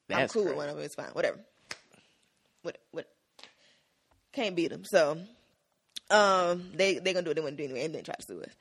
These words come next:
Speaker 1: Anyway, shout out to the Miakas, though. They stood in solidarity with us when we had all that going on earlier this year. So, you know.
Speaker 2: Oh, that was the story?
Speaker 1: I ain't, huh? What?
Speaker 2: That was the story?
Speaker 1: No, no, no.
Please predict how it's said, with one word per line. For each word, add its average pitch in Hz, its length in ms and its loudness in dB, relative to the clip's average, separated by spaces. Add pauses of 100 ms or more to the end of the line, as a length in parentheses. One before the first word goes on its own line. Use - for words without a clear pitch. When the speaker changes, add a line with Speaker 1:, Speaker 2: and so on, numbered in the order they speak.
(560)
Speaker 1:
Anyway, 175 260 -2 (200)
shout 294 200 -4
out 214 100 -6
to 143 100 -10
the 147 80 -14
Miakas, - 280 -12
though. - 180 -14 (920)
They 147 100 -10
stood 160 240 -8
in 156 60 -12
solidarity 143 560 -10
with - 140 -10
us - 220 -10
when 65 120 -20
we 185 60 -16
had - 160 -16
all - 100 -14
that - 120 -16
going - 260 -18
on - 80 -16 (120)
earlier - 340 -20
this - 220 -18
year. - 80 -20 (140)
So, - 60 -18 (260)
you - 80 -16
know. - 680 -10
Speaker 2:
Oh, 110 40 0
that 104 160 -4
was 101 120 -12
the 95 60 -16
story? 113 220 -10 (220)
Speaker 1:
I 190 80 -10
ain't, 165 200 -12
huh? 226 160 -6 (1040)
What? 508 200 -6 (380)
Speaker 2:
That 123 120 0
was 110 100 -6
the 101 80 -16
story? 147 300 -10 (340)
Speaker 1:
No, 330 200 6
no, 180 160 4
no. 165 40 -12